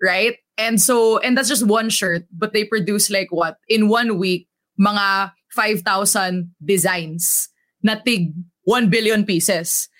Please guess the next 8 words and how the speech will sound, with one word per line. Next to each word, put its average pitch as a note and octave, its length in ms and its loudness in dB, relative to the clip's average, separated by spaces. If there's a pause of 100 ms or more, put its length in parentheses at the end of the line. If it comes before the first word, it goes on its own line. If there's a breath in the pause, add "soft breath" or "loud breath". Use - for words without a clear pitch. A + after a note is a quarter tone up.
(400 soft breath)
And C4 580 0
not A3+ 400 0
all A#3 160 4
of G#3+ 240 0
that D#3+ 240 -2 (320)
is A3 160 2
actually G#3 400 0
sold. G3 480 2